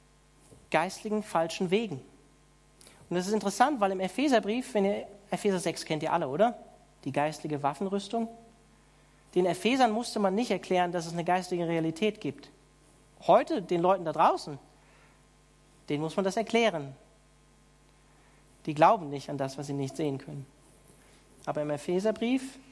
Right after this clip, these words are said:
äh, kommt es eindeutig vor und auch, ähm, die Epheser an sich hatten kein Problem damit, sondern die waren eher spirituell auf anderen Ebenen unterwegs und mussten umkehren davon, haben ihre Zauberei, ihre Bücher verbrannt in der Apostelgeschichte,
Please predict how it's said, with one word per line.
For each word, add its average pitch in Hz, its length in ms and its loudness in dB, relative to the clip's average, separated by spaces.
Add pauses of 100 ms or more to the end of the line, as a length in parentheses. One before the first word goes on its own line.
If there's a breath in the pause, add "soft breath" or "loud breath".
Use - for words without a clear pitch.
äh, 160 180 -4
kommt 170 240 -4
es 156 100 -8
eindeutig 160 480 -4
vor 285 320 2
und 190 200 -2
auch, 196 240 2 (520 loud breath)
ähm, 165 280 -2
die 170 80 -2
Epheser 208 580 0
an 165 140 -4
sich 277 360 0 (400)
hatten 165 220 -6
kein 160 200 -4
Problem 180 300 2
damit, 180 280 -2
sondern 165 360 -2
die 156 120 -6
waren 160 240 0
eher 165 300 0 (340 loud breath)
spirituell 165 580 -4
auf 170 180 -4
anderen 165 260 -2
Ebenen 147 300 -4
unterwegs 143 640 -6 (100)
und 147 100 -8
mussten 147 320 -6
umkehren 185 440 -2
davon, 131 360 -10 (380 loud breath)
haben 147 160 -2
ihre 156 200 -6
Zauberei, 165 500 0
ihre 165 260 -6
Bücher 185 300 -4
verbrannt 151 500 -4 (320)
in 143 120 -10
der 131 100 -10
Apostelgeschichte, 139 760 -14